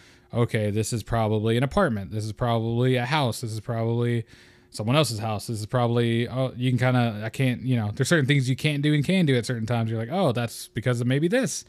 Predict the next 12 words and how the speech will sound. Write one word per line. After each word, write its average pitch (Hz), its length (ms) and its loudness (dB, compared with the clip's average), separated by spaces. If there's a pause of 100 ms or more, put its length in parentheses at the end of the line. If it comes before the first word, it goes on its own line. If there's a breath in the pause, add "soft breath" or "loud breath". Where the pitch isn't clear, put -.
(440 loud breath)
Um, 113 460 2 (840)
so 165 200 6
it 170 40 6
really 180 220 8
rewards 123 420 4
you 113 80 2
for 113 160 -6
kinda 120 240 0
thinking 139 320 0
outside 113 260 -2
the 107 80 -6
box. 110 460 -6